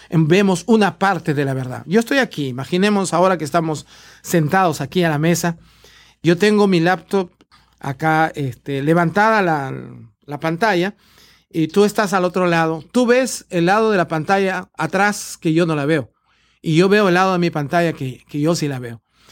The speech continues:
Entonces, si yo me abro y te pregunto, "¿Cómo ves tú la vida desde ese otro lado?", vas a ver que es diferente a como yo la veo. Solo en el encuentro, en el diálogo, podemos compartir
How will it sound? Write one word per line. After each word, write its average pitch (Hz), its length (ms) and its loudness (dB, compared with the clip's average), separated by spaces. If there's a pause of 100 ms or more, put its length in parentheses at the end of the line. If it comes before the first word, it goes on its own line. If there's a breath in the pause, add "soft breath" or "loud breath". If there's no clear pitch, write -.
(120)
Entonces, 190 320 0
si 180 160 0
yo 226 120 4
me 269 140 0
abro 165 540 0
y 175 80 -2
te 175 140 0
pregunto, 160 520 2
"¿Cómo 233 340 2
ves 190 220 2
tú 202 160 2
la 156 160 2
vida 135 400 0
desde 147 320 0
ese 175 160 2
otro 175 280 -4
lado?", 147 360 -2 (340 soft breath)
vas 185 240 -2
a 196 60 4
ver 202 160 2
que 196 100 0
es 196 80 4
diferente 190 540 2
a 135 60 -4
como 139 240 -6
yo 139 100 -2
la 131 120 -4
veo. 127 200 -12 (400 loud breath)
Solo 247 380 0
en 208 60 2
el 160 240 0
encuentro, 165 500 0
en 139 60 -6
el 139 120 -6
diálogo, 156 540 0 (500)
podemos 180 380 2
compartir 165 760 0